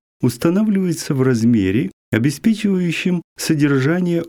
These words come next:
общего имущества в соответствии с требованиями законодательства Российской Федерации. Она включает как оплату расходов на содержание и ремонт внутридомовых инженерных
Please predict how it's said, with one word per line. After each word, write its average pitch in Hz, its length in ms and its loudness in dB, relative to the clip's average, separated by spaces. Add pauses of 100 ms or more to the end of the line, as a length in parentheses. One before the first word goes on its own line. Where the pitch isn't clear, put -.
общего 143 540 -2
имущества 127 1160 -2 (120)
в - 80 -14
соответствии 117 680 -2
с - 160 -6
требованиями 139 960 -2
законодательства 110 1200 -4 (260)
Российской 95 720 -4
Федерации. 131 920 -6 (340)
Она 170 220 0
включает 131 680 -2
как 196 220 -4
оплату 101 460 -2
расходов 92 640 -4 (260)
на 101 100 -2
содержание 95 840 -2
и 101 220 -4
ремонт 92 580 -4 (160)
внутридомовых 95 1200 -2
инженерных 151 880 -2